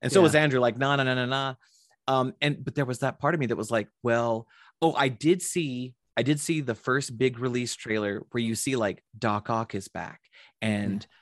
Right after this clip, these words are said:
Speaker 1: there's obviously some Green Goblin and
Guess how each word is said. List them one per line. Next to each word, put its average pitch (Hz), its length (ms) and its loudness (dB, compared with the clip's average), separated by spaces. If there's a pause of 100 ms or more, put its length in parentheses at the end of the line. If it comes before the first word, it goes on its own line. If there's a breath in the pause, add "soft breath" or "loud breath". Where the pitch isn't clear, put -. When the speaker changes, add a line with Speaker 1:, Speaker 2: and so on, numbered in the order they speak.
(200 soft breath)
Speaker 1:
there's 117 220 2
obviously 104 460 0
some 110 200 -4
Green 104 240 -2
Goblin 107 520 -2 (320 loud breath)
and 107 600 0